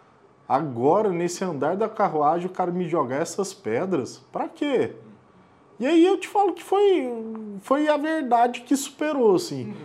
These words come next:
Speaker 1: Foi as pessoas verem que o que a gente tava fazendo não é a mesma coisa que todos os outros estão fazendo. A gente começou a tratar as pessoas como elas merecem ser tratadas, de forma individual, com planejamento individual.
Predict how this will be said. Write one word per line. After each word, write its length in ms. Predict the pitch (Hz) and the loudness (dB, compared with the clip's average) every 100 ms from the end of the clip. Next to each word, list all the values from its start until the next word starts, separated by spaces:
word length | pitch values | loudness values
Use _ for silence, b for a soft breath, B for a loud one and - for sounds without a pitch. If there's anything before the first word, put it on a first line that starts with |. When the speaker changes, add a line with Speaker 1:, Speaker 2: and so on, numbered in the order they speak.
| - | -8
Speaker 1:
Foi 100 | - | 2
as 100 | 214 | 2
pessoas 460 | 214 262 - 262 277 | 2 -2 2 0 0
verem 400 | 233 220 190 175 | 2 4 4 0
que 100 | 185 | -4
o 80 | 160 | -2
que 120 | 190 | 0
a 60 | |
gente 300 | 165 185 185 | 2 0 -4
tava 220 | - 170 165 | -2 -2 -2
fazendo 420 | 151 135 175 302 | -2 -2 -2 -2
não 380 | 370 440 453 392 | -4 -2 -2 0
é 20 | |
a 40 | |
mesma 360 | 262 202 170 165 | 2 2 0 -2
coisa 300 | 147 151 139 | 0 0 0
que 180 | 127 151 | -6 -8
todos 380 | - 151 127 | -2 -2 -2
os 220 | 117 117 117 | -6 -4 0
outros 300 | 131 127 123 | 0 -2 -6
estão 300 | 117 - 113 | -8 -6 -6
fazendo. 440 | 120 110 110 101 B B B B | -4 -4 -4 -8 B B B B
A 60 | - | -6
gente 220 | 156 226 | -2 -2
começou 340 | - 320 330 330 | -2 -2 0 -2
a 20 | |
tratar 300 | 370 320 254 | -2 -2 0
as 100 | 220 | 0
pessoas 600 | - 170 208 311 427 - | 0 0 0 2 2 -2
como 240 | - 311 | -4 -2
elas 240 | 453 415 370 | 2 2 4
merecem 500 | 262 196 330 - 277 | 2 4 2 0 -2
ser 160 | 220 | -2
tratadas, 680 | 214 175 165 147 123 104 110 | 0 -2 2 2 2 -2 -8
de 120 | 143 | -10
forma 280 | - 220 262 | 0 0 2
individual, 880 | 226 214 214 165 139 143 185 190 131 | -2 -4 -2 0 0 2 4 2 0
com 60 | 143 | -6
planejamento 840 | 156 156 160 165 165 147 151 160 | -4 -2 0 2 2 0 -2 -4
individual. 920 | 175 143 127 123 110 110 131 165 160 | -4 -4 -6 -6 -2 2 4 4 2